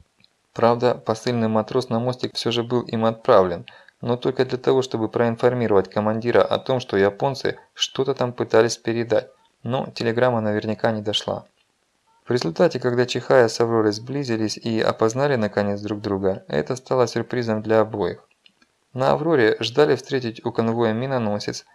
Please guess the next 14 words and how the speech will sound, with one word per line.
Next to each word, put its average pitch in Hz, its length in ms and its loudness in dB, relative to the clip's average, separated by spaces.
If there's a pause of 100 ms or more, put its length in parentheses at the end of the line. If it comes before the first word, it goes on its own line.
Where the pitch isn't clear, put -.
(160)
за 117 200 -4
который 123 340 0
сигнальщик 120 560 -4
на 117 120 0
линии 113 260 -2
принял 113 480 -2
низкое 110 400 0
авизо. 107 460 -4 (360)
На 113 140 -6
Чихае 131 480 4
же 101 160 4
ожидали 127 520 -2
встретить 131 420 -4
Лену, 107 400 -2